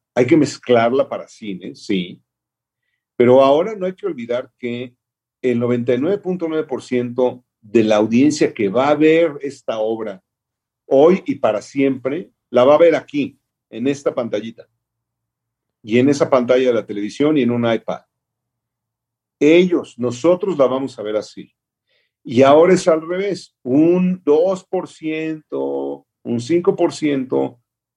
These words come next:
va a pagar un boleto para ir a la sala cinematográfica a ver esta nueva película de Luis Mandoki". Sí van a ir, claro,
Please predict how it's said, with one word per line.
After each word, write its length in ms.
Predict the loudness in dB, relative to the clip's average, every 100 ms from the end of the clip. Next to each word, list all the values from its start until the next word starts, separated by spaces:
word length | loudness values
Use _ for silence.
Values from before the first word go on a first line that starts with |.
| -4 2
va 220 | 4 4
a 100 | 2
pagar 540 | -2 -2 -8 -10 -10
un 140 | -10 -6
boleto 580 | -4 -4 -6 -8 -12
para 360 | -6 -4 -4 -2
ir 160 | 0 0
a 40 |
la 140 | 0 -4
sala 420 | -6 -6 -4 -4
cinematográfica 1160 | -4 -4 -4 -4 -4 -2 -2 -2 -8 -16 -18 _ _
a 160 | -2 2
ver 180 | 4
esta 300 | 2 0 -2
nueva 260 | -2 -2 -2
película 460 | -4 -8 -6 -4 -4
de 80 |
Luis 200 | -6 -8 -6
Mandoki". 480 | -4 0 -2 -4 -18 _ _ _ _
Sí 300 | -10 2 4
van 220 | 4 4
a 100 | 2
ir, 280 | 0 -4 -8 _
claro, 440 | -6 -2 -2 -4